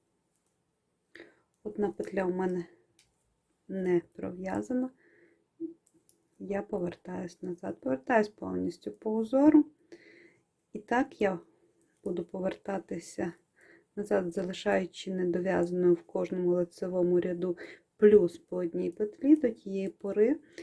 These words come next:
коли в мене буде недов'язано дванадцять петель. І тоді я до вас повернусь,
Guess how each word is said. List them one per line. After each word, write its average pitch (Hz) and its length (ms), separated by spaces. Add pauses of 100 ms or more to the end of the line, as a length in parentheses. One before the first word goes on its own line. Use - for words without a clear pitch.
(220)
коли 208 200
в 196 60
мене 190 240
буде 185 200
недов'язано 185 600
дванадцять 175 840
петель. 165 480 (1300)
І 226 80
тоді 277 460 (1600)
я 196 80
до 185 120
вас 190 160
повернусь, 208 640